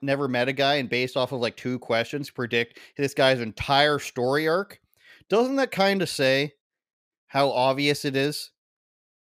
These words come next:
It does. Now, in that same vein, the same s-, woke sports vein, Sports Illustrated is going under.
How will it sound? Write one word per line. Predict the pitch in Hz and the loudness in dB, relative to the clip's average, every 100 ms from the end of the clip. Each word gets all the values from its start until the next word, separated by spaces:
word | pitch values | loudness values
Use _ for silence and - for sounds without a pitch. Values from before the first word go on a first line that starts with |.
| _ _ _ - | _ _ _ -6
It | 147 127 | -4 -4
does. | 92 - - - _ _ _ _ _ _ _ _ _ _ - | -12 -14 -18 -18 _ _ _ _ _ _ _ _ _ _ -6
Now, | 143 160 | 0 2
in | 170 | 2
that | 165 | 0
same | - 220 226 | -2 -2 -2
vein, | 160 151 117 104 | 0 0 0 -6
the | |
same | 107 175 185 | -6 -4 -4
s-, | 147 - _ _ | -6 -14 _ _
woke | 123 139 143 | -2 0 0
sports | - - 127 127 - | -6 -6 -4 -4 -6
vein, | 113 110 95 _ _ _ - _ | -4 -4 -6 _ _ _ -20 _
Sports | - - 185 175 | -12 -4 -2 -2
Illustrated | 151 156 156 147 135 131 131 - _ _ _ _ _ _ | 0 0 0 0 0 0 -4 -10 _ _ _ _ _ _
is | 143 143 | -2 0
going | 139 131 123 | 2 4 2
under. | 117 110 | 0 -4